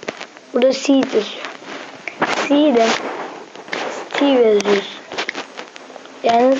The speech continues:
S, T, S, T, E, V, E.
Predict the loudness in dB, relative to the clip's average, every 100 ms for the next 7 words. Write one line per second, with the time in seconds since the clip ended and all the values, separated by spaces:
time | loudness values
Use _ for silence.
0 | -2 -12 -2 2 4 4 2 2 2 2
1 | -6 -8 -8 -2 2 4 4 2 4 4
2 | 4 4 2 4 4 4 4 2 2 4
3 | 4 2 2 2